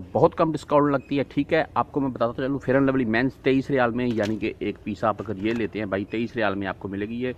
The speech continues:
ठीक है। तो एक के साथ आपको एक फ्री मिलेगी, टू पीस तेईस रियाल में आपको मिलेंगे। Fair and Lovely बहुत अच्छी डिस्काउंट है, स्टॉक भी पड़ा हुआ है, आप विजिट करें, आप ख़रीद सकते हैं, ये काफ़ी अच्छी डिस्काउंट है यार, ये कभी कभार लगती है।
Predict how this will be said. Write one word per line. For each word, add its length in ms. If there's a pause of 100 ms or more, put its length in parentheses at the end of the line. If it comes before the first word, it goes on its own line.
(380)
ठीक 120
है। 60
तो 120
एक 200
के 60
साथ 220
आपको 360
एक 200
फ्री 200
मिलेगी, 360 (340)
टू 100
पीस 300
तेईस 280
रियाल 180
में 100
आपको 220
मिलेंगे। 440 (280)
Fair 200
and 160
Lovely 300 (300)
बहुत 260
अच्छी 200
डिस्काउंट 460
है, 120
स्टॉक 340
भी 80
पड़ा 180
हुआ 240
है, 140
आप 240
विजिट 220
करें, 260
आप 220
ख़रीद 200
सकते 320
हैं, 180 (400)
ये 80
काफ़ी 300
अच्छी 180
डिस्काउंट 380
है 80
यार, 180
ये 240
कभी 180
कभार 240
लगती 320
है। 80